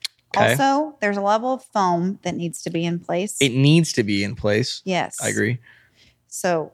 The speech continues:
Speaker 2: those
Speaker 1: If
Speaker 2: two
Speaker 1: it's,
Speaker 2: factors.
Speaker 1: if it's foamless, yeah, uh-uh.
Speaker 2: And, or it's dark brown. Just no.
Speaker 1: Yes, I agree.
Speaker 2: Just no.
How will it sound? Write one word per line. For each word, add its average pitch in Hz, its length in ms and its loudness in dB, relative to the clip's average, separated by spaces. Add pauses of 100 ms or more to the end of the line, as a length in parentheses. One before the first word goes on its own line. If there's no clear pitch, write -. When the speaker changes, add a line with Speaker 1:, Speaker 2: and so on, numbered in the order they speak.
Speaker 2:
those 196 280 2
Speaker 1:
If 135 100 2
Speaker 2:
two 190 60 8
Speaker 1:
it's, - 100 -2
Speaker 2:
factors. 233 340 2
Speaker 1:
if 165 60 -4
it's 220 140 2
foamless, 190 840 2 (100)
yeah, 120 360 -4 (120)
uh-uh. 131 140 -4
Speaker 2:
And, 220 140 -2
or 233 100 0
it's 220 200 -6
dark 190 320 -2
brown. - 380 -6 (260)
Just 185 260 -16
no. - 80 -6
Speaker 1:
Yes, - 320 -12
I 117 80 -4
agree. - 200 -4
Speaker 2:
Just - 160 -12
no. - 80 -14